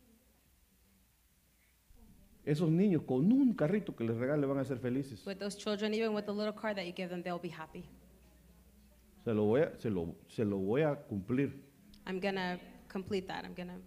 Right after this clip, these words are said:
Speaker 1: Un día
Speaker 2: continue
Speaker 1: sus
Speaker 2: that.
Speaker 1: ojos van a ver los videos.
Speaker 2: One day we're gonna see those videos.
Speaker 1: Y va a ver la pobreza que hay en nuestros países.
Speaker 2: And we're gonna see the, the,
Speaker 1: No
Speaker 2: the
Speaker 1: nos tenemos
Speaker 2: poor
Speaker 1: que ir tan
Speaker 2: that's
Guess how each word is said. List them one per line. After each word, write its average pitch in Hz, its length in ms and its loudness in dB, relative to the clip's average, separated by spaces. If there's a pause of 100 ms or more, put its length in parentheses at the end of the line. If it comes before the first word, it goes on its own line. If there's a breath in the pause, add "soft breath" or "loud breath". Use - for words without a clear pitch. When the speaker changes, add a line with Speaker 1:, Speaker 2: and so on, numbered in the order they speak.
(300)
Speaker 1:
Un 139 120 0
día 151 140 6
Speaker 2:
continue 147 80 6
Speaker 1:
sus 127 100 -2
Speaker 2:
that. 127 80 -2
Speaker 1:
ojos 143 180 2
van 131 140 4
a 123 60 4
ver 131 160 6
los 123 100 2
videos. 110 500 0 (300)
Speaker 2:
One 208 180 -2
day 220 140 2
we're 220 140 0
gonna 208 160 0
see 220 200 -4
those 185 220 -4
videos. 180 540 -8 (880)
Speaker 1:
Y 117 140 2
va 113 120 4
a - 20 4
ver 131 140 6
la 139 180 2
pobreza 110 520 -2
que 123 120 -2
hay 123 80 2
en 117 100 0
nuestros 104 240 -6
países. 101 580 -4
Speaker 2:
And 196 120 -6
we're 196 80 -4
gonna 196 120 -4
see 240 220 -6
the, 226 100 -2 (220)
the, 180 220 0 (180)
Speaker 1:
No 135 80 2
Speaker 2:
the 160 40 6
Speaker 1:
nos 202 120 4
tenemos 185 260 2
Speaker 2:
poor 226 100 2
Speaker 1:
que 202 80 4
ir 180 60 -4
tan 165 160 4
Speaker 2:
that's 185 60 6